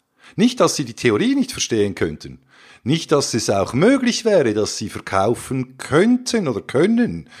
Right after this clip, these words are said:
sondern es liegt ihnen nicht, sie möchten's auch nicht unbedingt. Und das ist okay. Genauso wie jemand, äh,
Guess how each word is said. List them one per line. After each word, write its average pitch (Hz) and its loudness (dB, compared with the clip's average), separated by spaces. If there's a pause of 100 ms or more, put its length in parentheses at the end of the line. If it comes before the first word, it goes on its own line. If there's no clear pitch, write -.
(260)
sondern 123 2 (220)
es 110 0
liegt 165 -2
ihnen 175 0
nicht, 160 -2
sie 135 0
möchten's 107 0
auch 80 -2
nicht 80 -8
unbedingt. 76 -10
Und 107 -4
das 180 0
ist - -10
okay. 180 0 (960)
Genauso 139 4
wie 135 0
jemand, 123 0
äh, 104 -4